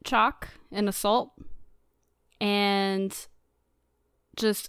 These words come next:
absolutely fragged eighteen, six, and eighteen. All random people on my team. I had a Discordia, a Ratatasker, Morgan, and Poseidon, and we were up against an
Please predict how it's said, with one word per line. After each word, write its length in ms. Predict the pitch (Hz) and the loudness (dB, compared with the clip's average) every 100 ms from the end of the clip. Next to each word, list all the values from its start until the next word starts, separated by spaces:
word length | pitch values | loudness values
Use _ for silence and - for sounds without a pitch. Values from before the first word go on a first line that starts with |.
| - | 4
absolutely 960 | 214 208 - 202 190 208 202 190 190 | 6 6 2 0 4 4 4 2 0
fragged 680 | - - 185 185 180 170 165 - - - | 0 6 8 10 8 4 2 0 -2 0
eighteen, 500 | 208 233 - 247 233 | 2 2 4 6 6
six, 420 | - - 220 - | 8 10 10 8
and 140 | 233 214 | 6 8
eighteen. 680 | 208 - - 233 202 175 175 - | 6 2 4 6 6 4 0 4
All 380 | 208 240 277 262 | 8 12 10 10
random 480 | 254 240 240 226 226 | 8 8 8 6 6
people 320 | 214 214 196 | 4 4 4
on 120 | 190 | 4
my 140 | 190 | 4
team. 540 | 180 202 180 180 180 185 - - - - - - | 2 0 2 2 2 -2 -8 -20 -20 -20 -4 4
I 60 | |
had 140 | 208 196 | 6 6
a 20 | |
Discordia, 880 | 196 - - 220 226 226 220 220 - | 2 0 4 6 6 6 6 6 4
a 40 | |
Ratatasker, 1120 | 196 190 190 - 196 196 - 202 196 190 190 - | 2 2 6 8 8 6 2 2 4 4 2 -2
Morgan, 640 | 202 190 196 196 190 185 | -2 4 4 4 2 0
and 180 | 185 180 | 0 -2
Poseidon, 720 | 180 - 185 185 175 160 170 | 0 2 2 2 2 0 -2
and 180 | - 185 | -2 2
we 80 | 190 | 4
were 180 | 196 - | 4 4
up 160 | 202 | 4
against 460 | 208 196 185 - - | 4 2 0 -4 -4
an 120 | 180 | -2